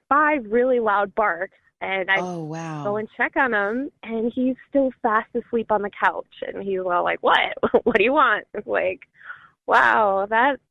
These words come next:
Speaker 1: well, that's interesting." Um, I was wondering what he was dreaming and where he was at, but of course he never
Speaker 2: Oh.
Speaker 1: tells me. <laughs>
Speaker 2: Or maybe he's trying in, in his
Speaker 1: <laughs>
Speaker 2: dog language. Oh, Chelsea,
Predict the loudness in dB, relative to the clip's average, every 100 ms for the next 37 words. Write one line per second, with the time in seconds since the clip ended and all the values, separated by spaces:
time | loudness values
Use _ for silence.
0 | -12 -6 -4 -4 -2 -2 -2 -4 -6 -6
1 | -8 -8 -10 -12 -14 -16 -16 -8 0 0
2 | 0 2 4 4 4 2 2 2 2 0
3 | 0 0 0 -2 -2 0 0 0 -2 -2
4 | 0 2 0 -2 -8 -10 -12 _ _ _
5 | _ _ _ -6 -6 -6 -6 -4 -4 -6
6 | -8 -10 -14 -14 -14 _ _ _ _ _
7 | _ -10 -8 -8 -4 -4 -4 -6 -8 -10
8 | -12 _ -4 -2 -2 -4 -6 -6 -8 -8
9 | -6 -4 -2 -2 -4 -10 -14 _ _ _
10 | -12 -8 -8 -8 -10 -6 -6 -6 -4 0
11 | 2 0 -6 -6 -6 -6 -8 -6 -8 -10
12 | -14 -20 _ _ _ _ _ _ _ -4
13 | -2 -2 -4 -6 -10 -12 -10 -8 -8